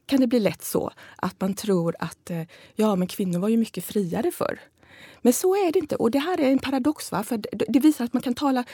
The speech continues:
man har samhällen där man talar väldigt öppet om sexualitet och ser se-, sexualitet som en självklar del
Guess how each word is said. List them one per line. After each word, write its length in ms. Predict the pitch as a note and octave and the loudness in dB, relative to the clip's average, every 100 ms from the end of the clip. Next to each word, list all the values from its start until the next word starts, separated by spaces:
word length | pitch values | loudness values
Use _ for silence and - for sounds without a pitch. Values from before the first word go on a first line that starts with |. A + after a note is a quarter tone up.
| - - | -20 -4
man 100 | B3 | 0
har 140 | C4+ A#3+ | 2 0
samhällen 380 | C#4 A#3+ G#3 | 0 0 0
där 140 | G3+ G3+ G#3 | -4 -6 -8
man 80 | G#3+ | -6
talar 200 | A3 G#3+ | -4 -2
väldigt 260 | C4+ - | -4 -4
öppet 280 | C4+ - - | -8 -6 -6
om 100 | F#3+ | -6
sexualitet 720 | - - A#3+ A#3 - - - - | -8 -8 -8 -8 -8 -8 -10 -18
och 280 | - G#3 | -8 -6
ser 160 | - A3 | 0 0
se-, 200 | - G3 | 0 -8
sexualitet 480 | - G3+ A3+ G#3+ A3 | -8 -6 -6 -4 -4
som 100 | G3+ | -4
en 60 | G3 | -4
självklar 420 | - B3+ A3+ A3 | 0 -2 0 -4
del 280 | G#3+ G3 | -2 -2